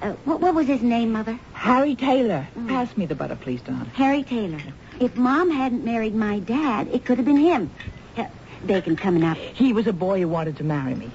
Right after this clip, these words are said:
Speaker 2: Oh, go ahead and you start with the toast and eat, Don. You have an office to go to.
Speaker 1: Bacon, everybody.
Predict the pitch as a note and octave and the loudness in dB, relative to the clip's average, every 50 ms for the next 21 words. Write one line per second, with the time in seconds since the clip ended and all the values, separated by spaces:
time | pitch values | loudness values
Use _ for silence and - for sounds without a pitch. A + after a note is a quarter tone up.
0 | - - A3 G3 B3 A#3+ A3 F#3+ G3 F3+ F3 F3 F3+ F#3 E3+ - F#3+ E3+ - D3+ | -4 -2 -2 2 2 2 2 2 2 0 0 0 0 0 -2 -4 -4 -4 -4 -2
1 | D#3+ E3+ - F3+ E3 E3 D3 D3+ D#3 F3 A3 A3 - - - E3 C#3+ D3 D3 D3+ | -4 -2 2 2 2 2 2 2 2 2 2 2 0 -2 -2 0 0 0 0 -2
2 | D3+ D#3+ F3+ D#3+ F#3 F#3 G3+ A#3 C4+ B3+ B3 G#3 - - D#3 C3 C#3 A2+ A#2 G#2+ | -2 -2 -2 -2 -2 0 2 2 0 0 -2 -4 -6 -6 -8 -6 -4 -4 -4 -6
3 | - F#2 - - - - - - - - - - - C4 D4 D#4 D4+ D4+ C#4 C4 | -8 -10 -12 -14 -16 -18 -18 -18 -20 -20 -16 -4 0 2 2 4 4 2 2 0
4 | B3 B3 A#3+ A3 A3 A3 A#3+ C#4+ | 0 -2 -4 -4 -4 -4 -4 -6